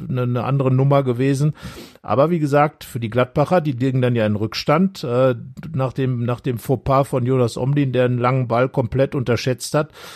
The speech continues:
äh, da ging's erstmal darum, überhaupt wieder ins Spiel reinzukommen und sich da nicht komplett zu blamieren gegen diese U einundzwanzig. Und, und das, Thomas, das haben die Gladbacher dann auf eine Weise geregelt, äh, wo wir beide, glaub ich, sagen würden, ja, so muss man das machen, wenn so ein Spiel nicht läuft.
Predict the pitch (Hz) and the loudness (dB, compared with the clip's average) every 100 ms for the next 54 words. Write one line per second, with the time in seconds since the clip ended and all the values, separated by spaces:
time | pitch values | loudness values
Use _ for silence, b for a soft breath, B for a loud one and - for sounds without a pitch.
0 | B - - 135 139 - 135 120 120 127 | B -6 2 6 6 4 -2 -2 0 -2
1 | - 131 147 135 143 139 143 135 165 202 | -2 -2 0 4 4 4 4 4 4 2
2 | 156 123 110 - 120 123 117 127 - 135 | 2 2 2 -4 -4 0 0 0 -2 0
3 | 156 156 151 123 127 - 131 131 - - | 2 2 0 -2 -4 0 0 0 -4 -6
4 | 120 127 131 - 120 120 120 123 143 156 | -2 0 -2 -2 0 2 2 2 2 2
5 | 143 143 139 147 143 139 135 147 147 - | 0 -2 -2 -4 -2 0 2 0 -2 0
6 | 139 156 - 170 - B B B - 135 | 2 2 2 0 0 B B B -2 -2
7 | 131 135 127 156 - 180 185 185 - 131 | -2 -2 2 2 2 2 4 0 0 -2
8 | 139 - 165 160 143 147 160 165 160 151 | -2 -4 -4 -2 0 -2 0 -2 -2 -2
9 | 156 151 143 - 135 127 110 123 156 160 | -2 -2 -6 -2 -2 0 0 2 0 -2
10 | 156 139 165 165 156 - 165 139 143 131 | -2 -2 0 0 -2 -10 -6 0 0 0
11 | 123 160 156 147 156 143 143 143 131 120 | 2 2 4 2 2 4 4 4 0 0
12 | 120 139 151 147 160 175 190 B B B | 2 2 0 2 2 2 -2 B B B
13 | B 165 143 101 101 135 151 151 160 156 | B 2 2 0 0 2 2 2 0 0
14 | 147 190 220 202 151 104 101 - 107 95 | 0 0 0 2 0 0 -4 -4 -4 -2
15 | 87 - - - - | -4 -6 -10 -10 -16